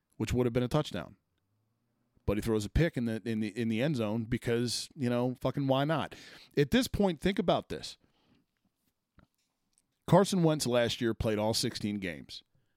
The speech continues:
Some of you may forget that because he got injured against, you know, the Seahawks, which Jadeveon Clowney in the playoffs, but he played every regular season game. He started all sixteen.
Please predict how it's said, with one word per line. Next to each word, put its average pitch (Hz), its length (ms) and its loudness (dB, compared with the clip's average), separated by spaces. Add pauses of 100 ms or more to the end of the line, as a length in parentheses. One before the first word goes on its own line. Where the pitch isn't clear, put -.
(1300)
Some 107 260 -2
of 120 40 2
you 120 80 2
may 120 140 2
forget 131 300 0
that 107 200 0
because 107 260 -6
he 110 60 -4
got 107 220 -2
injured 107 260 -2
against, 107 340 -6 (200)
you 120 100 0
know, 95 140 -2
the 101 80 -6
Seahawks, 98 540 -2
which 92 160 -8
Jadeveon 104 320 -2
Clowney 98 280 -6
in 110 60 -4
the 117 60 -4
playoffs, 113 360 -2
but 107 120 -4
he 92 60 -4
played 95 300 -6
every 95 220 -2
regular 101 340 -2
season 104 300 -6
game. 92 240 -8
He 82 60 -8
started 85 340 -6
all 90 140 -8
sixteen. 82 460 -10